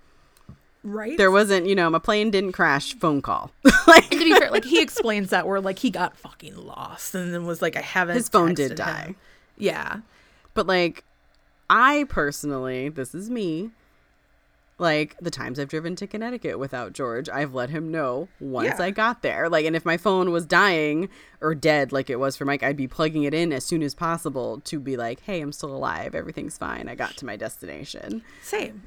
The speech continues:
Speaker 1: I'm,
Speaker 2: But
Speaker 1: I'm
Speaker 2: also
Speaker 1: very much built that way. Like, my
Speaker 2: Right.
Speaker 1: roommate just texted me, "Hey, I'm running out, just so you know."
Speaker 2: Yes.
Speaker 1: Cool.
Speaker 2: This communication. But
Speaker 1: Yeah.
Speaker 2: that doesn't happen. And then at the same time, there is no frantic text to Mike of, "Did you land
Speaker 1: Right.
Speaker 2: okay? Did you make it to your dad's? Are you okay?"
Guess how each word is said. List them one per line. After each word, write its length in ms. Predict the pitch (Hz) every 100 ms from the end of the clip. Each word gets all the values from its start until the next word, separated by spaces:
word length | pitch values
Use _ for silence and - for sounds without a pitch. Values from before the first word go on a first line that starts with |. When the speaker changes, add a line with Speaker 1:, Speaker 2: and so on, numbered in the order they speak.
| -
Speaker 1:
I'm, 220 | 220 220
Speaker 2:
But 120 | 214
Speaker 1:
I'm 60 | 220
Speaker 2:
also 240 | 196 - - - -
Speaker 1:
very 260 | 196 233 220
much 220 | 190 -
built 180 | 170 165
that 160 | 160
way. 140 | 165 175
Like, 160 | 196
my 60 | 208
Speaker 2:
Right. 80 | 214
Speaker 1:
roommate 180 | 214 208
just 140 | 220
texted 180 | 226 226
me, 80 | 220
"Hey, 200 | 202 208
I'm 120 | 202
running 180 | 202 208
out, 180 | 240 -
just 140 | -
so 80 | 180
you 120 | 180
know." 220 | 190 98 - - -
Speaker 2:
Yes. 460 | 247 302 403 - -
Speaker 1:
Cool. 20 | - - -
Speaker 2:
This 120 | 233 226
communication. 580 | 269 262 254 302 220 147
But 340 | 254 208 - - -
Speaker 1:
Yeah. 160 | - - _ _
Speaker 2:
that 220 | 170 175
doesn't 240 | 269 254 226
happen. 480 | 214 262 165 147
And 200 | - 160 165
then 120 | 156
at 120 | 147
the 80 | 156
same 320 | - 277 381
time, 420 | - 127 104 95 -
there 200 | 160 147
is 200 | 180 180
no 160 | 160
frantic 540 | 156 180 160 160 156 -
text 360 | 185 160 -
to 140 | - 180
Mike 300 | 160 170 143
of, 200 | 135 123 - 135
"Did 200 | 123 123
you 100 | 117
land 320 | 147 208 202
Speaker 1:
Right. 160 | 196 190
Speaker 2:
okay? 260 | 208 185
Did 180 | 170 139
you 80 | 120
make 200 | 120 120
it 80 | -
to 100 | -
your 140 | 120 117
dad's? 540 | 180 202 208 202 180
Are 80 | 127
you 240 | 117 110
okay?" 520 | 92 85 - - -